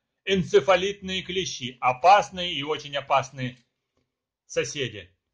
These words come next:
Вот видите, на картинке изображён как раз иксодовый клещ, который своими двумя передними лапками кого-то хочет поймать. Да, он хочет поймать, конечно же, вас,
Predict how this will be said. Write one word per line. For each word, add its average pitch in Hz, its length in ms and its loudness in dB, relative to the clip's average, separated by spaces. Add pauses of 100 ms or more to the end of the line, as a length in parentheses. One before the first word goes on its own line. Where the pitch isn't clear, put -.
(120)
Вот 127 240 2
видите, 180 380 2
на 175 100 -4
картинке 190 600 -2
изображён 175 640 4
как 180 180 0
раз 180 200 2
иксодовый 175 580 -2
клещ, 180 440 -2 (300)
который 160 640 2 (640)
своими 147 440 -2
двумя 156 440 0
передними 123 760 -4 (460)
лапками 254 840 2 (680)
кого-то 185 440 2
хочет 170 360 -6
поймать. 143 480 -2
Да, 180 260 6
он 139 200 -12
хочет 151 320 -12
поймать, 151 380 -4
конечно 143 440 -10
же, 139 140 -8
вас, 117 280 -2